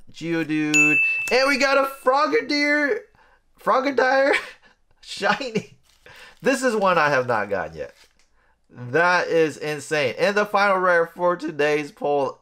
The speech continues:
is a Blaine's Last Stand.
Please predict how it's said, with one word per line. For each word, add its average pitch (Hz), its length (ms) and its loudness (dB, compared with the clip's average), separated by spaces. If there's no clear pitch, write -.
is 170 840 -4
a 117 160 -8
Blaine's 107 680 -8
Last 101 420 -4
Stand. 101 460 -4